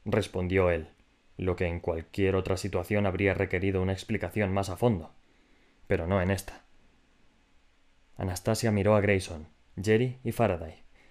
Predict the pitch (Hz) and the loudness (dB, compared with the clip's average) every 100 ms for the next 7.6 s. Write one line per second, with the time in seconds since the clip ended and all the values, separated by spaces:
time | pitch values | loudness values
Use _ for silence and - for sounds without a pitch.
0 | _ - 107 101 101 113 131 123 110 107 | _ 0 2 4 4 4 4 4 2 2
1 | 131 123 87 - 98 92 90 107 98 92 | 2 2 0 -2 -2 -2 -2 -2 -2 0
2 | 107 101 101 92 90 92 80 - - - | 2 2 2 0 -4 -4 -6 -10 -20 -20
3 | - - - _ _ _ - 110 113 101 | -20 -20 -20 _ _ _ -8 -4 0 0
4 | 101 90 127 117 90 90 87 85 - _ | 0 2 4 4 2 0 -2 -4 -12 _
5 | 90 82 143 127 85 85 - _ _ _ | -8 0 2 2 0 -6 -16 _ _ _
6 | _ _ _ - 95 117 120 110 - 123 | _ _ _ -8 0 4 6 4 4 4
7 | 113 104 95 107 95 | 6 4 0 0 -2